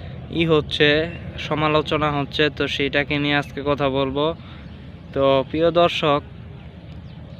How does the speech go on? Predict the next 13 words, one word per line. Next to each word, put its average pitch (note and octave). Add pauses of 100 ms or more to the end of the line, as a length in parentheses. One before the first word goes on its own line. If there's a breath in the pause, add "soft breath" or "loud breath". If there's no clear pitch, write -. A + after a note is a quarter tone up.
(640)
শিবিরকে G#3
নিয়ে G3 (140)
অনেকেই F#3
বলতাছেন, F3 (140)
প্রশ্ন D#3+ (100)
করতাছেন D3+ (640)
যে C3+ (200)
তারা D3
ছাত্রলীগের D#3+
মধ্যে D3+
ছিল, D3+ (220)
আত্মপ্রকাশ D3+
করছে, D3